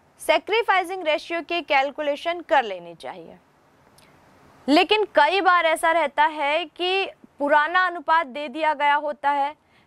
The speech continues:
नया अनुपात नहीं दिया गया होता है कैलकुलेट करके, तो हमको अलग से नया अनुपात कैलकुलेट करके फिर,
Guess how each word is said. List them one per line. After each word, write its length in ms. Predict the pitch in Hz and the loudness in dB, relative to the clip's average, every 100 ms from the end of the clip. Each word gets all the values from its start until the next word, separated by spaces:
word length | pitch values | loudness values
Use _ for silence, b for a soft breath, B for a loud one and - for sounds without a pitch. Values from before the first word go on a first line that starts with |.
| _ | _
नया 360 | 240 294 330 359 | 0 2 2 0
अनुपात 440 | 349 330 320 339 - | -2 -2 0 0 -4
नहीं 420 | 233 247 285 403 | -8 -8 -6 -6
दिया 300 | 320 339 311 | -2 2 2
गया 220 | 277 285 | 2 -2
होता 340 | 285 277 254 269 | 0 -4 -4 -2
है 140 | 277 | -2
कैलकुलेट 540 | 269 233 240 269 277 _ | -2 -4 -4 -6 -6 _
करके, 340 | 262 233 349 b b b | -8 -6 -10 b b b
तो 60 | 381 | -2
हमको 200 | 370 392 | 2 2
अलग 300 | 339 339 349 | 4 2 -2
से 160 | 381 | -6
नया 300 | 349 311 311 | -6 -2 -2
अनुपात 440 | 330 330 311 311 - | -2 -2 0 0 0
कैलकुलेट 500 | 277 285 285 311 285 | -2 -2 -4 -8 -6
करके 480 | 302 294 269 311 311 | -4 -4 -2 -4 -4
फिर, 540 | _ _ 330 359 - | _ _ 0 0 -2